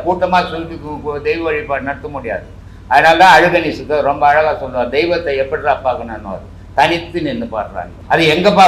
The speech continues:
பார்க்கணும்னாரு, இப்ப நீ சொன்னியே சுழிலையோ ஞாபகம் போதுன்ட்டு, அங்க பாடுறான்னாரு. அதனால சொன்னாரு, "முத்து முகமடியோ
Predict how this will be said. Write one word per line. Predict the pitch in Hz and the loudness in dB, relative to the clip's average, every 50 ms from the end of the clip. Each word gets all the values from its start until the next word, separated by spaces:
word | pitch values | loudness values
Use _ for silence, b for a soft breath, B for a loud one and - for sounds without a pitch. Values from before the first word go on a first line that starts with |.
| - - | 6 6
பார்க்கணும்னாரு, | 165 160 156 160 156 151 147 143 139 135 127 127 | 6 4 4 2 0 0 0 2 2 0 0 0
இப்ப | 120 - 143 | -4 -6 -8
நீ | 139 139 | -8 -8
சொன்னியே | 135 135 151 156 156 165 165 165 170 175 170 170 | -8 -6 -6 -6 -6 -6 -4 -4 -4 -4 -6 -6
சுழிலையோ | 160 160 170 170 170 160 156 165 160 156 | -6 -6 -4 -2 -2 0 0 -2 -2 -2
ஞாபகம் | 143 143 151 156 151 147 131 131 127 | 0 2 2 2 0 -2 -6 -6 -8
போதுன்ட்டு, | 127 120 117 113 104 98 - 107 - - - - - | -8 -8 -8 -10 -10 -12 -14 -16 -18 -20 -20 -12 -6
அங்க | - 131 156 165 165 160 | -4 -2 0 2 2 2
பாடுறான்னாரு. | - 135 143 143 117 110 123 117 113 104 101 92 85 - - - - - - | 2 4 4 2 2 2 0 -2 -2 -4 -6 -10 -12 -12 -14 -20 -20 -12 -8
அதனால | 113 120 139 147 143 - | -4 -2 -2 -2 -2 -2
சொன்னாரு, | 147 135 135 131 127 127 117 110 123 156 160 147 - - - - - - | -6 -4 -2 -2 -2 -2 -4 -4 -2 -2 -4 -4 -6 -12 -18 -20 -16 -8
"முத்து | 143 156 165 165 - - 180 175 165 156 143 135 | -6 -6 -6 -6 -4 -2 0 0 0 0 0 0
முகமடியோ | 135 135 151 156 147 139 127 123 123 117 107 107 110 | 0 2 0 2 2 0 -2 -4 -6 -6 -6 -6 -4